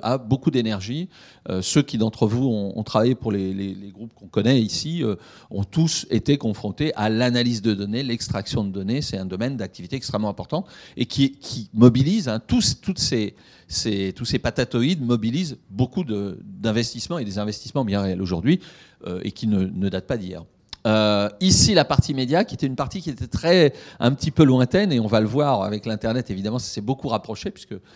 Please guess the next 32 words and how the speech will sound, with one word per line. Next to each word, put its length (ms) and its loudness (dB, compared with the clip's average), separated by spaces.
c'est, 260 -2
c'est 480 -8
la, 220 -12
la 160 -10
connexion 560 2
du 100 2
commerce 480 0
et 60 0
des 100 -4
médias 320 0
se 160 -2
fait 160 -4
très, 140 -6
très 160 -10
forte. 280 -6
L'Internet, 640 2
c'est 300 -2
d'abord 640 6
un 80 -8
vecteur, 380 -4
enfin, 160 -10
c'est 240 -6
un 120 0
outil, 300 -2
c'est 140 -10
un 60 -6
média, 500 4
avant 300 0
d'être 240 -2
un 60 -2
outil 240 -8
marchand. 400 -10